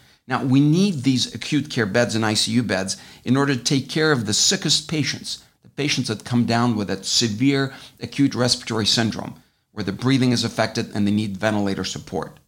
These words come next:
Let's look at the numbers, and we'll have this graphic for you on the YouTube video.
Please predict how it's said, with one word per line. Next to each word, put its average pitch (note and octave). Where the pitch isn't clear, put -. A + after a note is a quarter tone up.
Let's D3+
look D3+
at A#2
the A2+
numbers, G2+
and A2
we'll A2+
have B2
this G#2+
graphic -
for -
you G2
on C#3+
the A#2
YouTube G2+
video. F#2